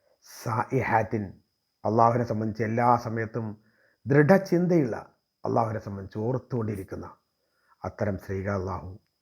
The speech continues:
കല്യാണം കഴിച്ചു കൊടുക്കും. അവര് സയ്യിബാത്താവാം, അത് വിധവകളാകാം, അതേപോലെ വാബുക്കാറ,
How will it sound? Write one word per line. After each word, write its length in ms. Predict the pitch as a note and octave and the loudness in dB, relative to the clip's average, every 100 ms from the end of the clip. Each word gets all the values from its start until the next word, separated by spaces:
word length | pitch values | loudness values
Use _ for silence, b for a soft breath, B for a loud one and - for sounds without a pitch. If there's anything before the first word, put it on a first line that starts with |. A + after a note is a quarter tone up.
| - | -12
കല്യാണം 340 | G2+ G2 F#2 | -8 -8 -10
കഴിച്ചു 240 | F#2+ - - | -12 -14 -16
കൊടുക്കും. 280 | - - _ _ _ _ _ _ _ _ _ _ _ | -18 -20 _ _ _ _ _ _ _ _ _ _ _
അവര് 300 | C3 C3 C3+ B2+ - - _ _ _ _ _ - | 8 10 8 6 0 -10 _ _ _ _ _ 6
സയ്യിബാത്താവാം, 720 | D#3 D#3+ F#3+ A3+ A3+ G#3+ G#3 - - _ _ _ _ _ _ _ _ _ _ | 10 12 12 12 8 2 0 -6 -18 _ _ _ _ _ _ _ _ _ _
അത് 100 | B2 | 0
വിധവകളാകാം, 800 | A2+ A#2+ C#3+ D#3+ E3+ E3 D3+ D3 C#3+ - _ _ _ _ _ _ A2+ | 4 6 8 10 10 10 6 2 -4 -14 _ _ _ _ _ _ 4
അതേപോലെ 380 | A#2 A2+ A#2 | 4 6 6
വാബുക്കാറ, 680 | A2 A2 G2+ F#2+ - A#2+ | 6 6 2 -4 -8 -6